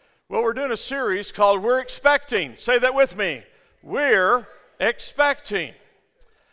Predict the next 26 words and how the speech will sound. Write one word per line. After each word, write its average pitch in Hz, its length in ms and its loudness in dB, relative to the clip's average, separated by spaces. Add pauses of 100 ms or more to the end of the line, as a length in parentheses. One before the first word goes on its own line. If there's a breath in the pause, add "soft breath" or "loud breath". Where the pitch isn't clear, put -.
(200 soft breath)
I 156 360 -2
read 160 320 -6
a 156 40 -12
little 160 240 -8
article, 165 640 -6
one, 165 340 -8
uh, 143 340 -10
young 160 400 -10
mother-to-be, 151 920 -8
she 147 280 -16
was, 143 280 -16
uh, 139 100 -12
starting 156 600 -8
her 143 160 -12
pregnancy, 151 680 -10
and 156 140 -14
she 147 140 -16
went 151 240 -14
to 143 100 -12
an 135 60 -12
older 175 320 -8
lady 139 320 -8
who 156 160 -14
had 151 120 -8
had 202 300 -4
children, 143 480 -12